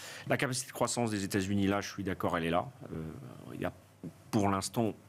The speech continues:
aucun indicateur qui nous dit qu'ils peuvent plus innover, plus financer, plus se servir du dollar, euh, et de la dette comme moteur, euh, de financement. Bon, après, l'Europe, c'est une autre question, mais on voit bien que notre potentiel de croissance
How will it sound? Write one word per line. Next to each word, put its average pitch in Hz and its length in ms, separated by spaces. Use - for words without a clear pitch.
aucun 135 380
indicateur 101 680
qui - 180
nous 101 140
dit 104 260
qu'ils - 160
peuvent - 220
plus 107 240
innover, 104 400
plus 104 240
financer, 104 640
plus 120 160
se 107 160
servir 101 400
du 92 160
dollar, 98 440
euh, 90 200
et 110 80
de 98 80
la 101 140
dette 107 200
comme 90 360
moteur, 95 560
euh, 80 400
de 82 140
financement. 107 640
Bon, - 220
après, - 340
l'Europe, 104 360
c'est - 160
une 92 240
autre 98 240
question, 123 440
mais 92 240
on 85 160
voit 90 140
bien 110 220
que - 100
notre 98 480
potentiel 98 480
de 87 40
croissance 110 440